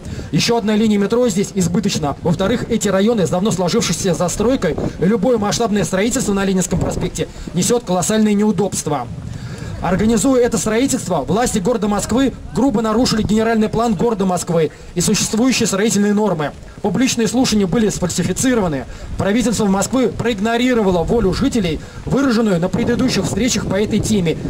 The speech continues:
с депутатами Рашкиным и Парфеновым, а также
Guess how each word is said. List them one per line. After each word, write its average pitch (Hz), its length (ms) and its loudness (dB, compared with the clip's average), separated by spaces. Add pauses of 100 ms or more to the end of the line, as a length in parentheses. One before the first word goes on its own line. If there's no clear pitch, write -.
(140)
с 135 80 -4
депутатами 196 600 0 (560)
Рашкиным 185 680 0
и 202 100 0
Парфеновым, 185 640 0
а 170 80 0
также 196 380 0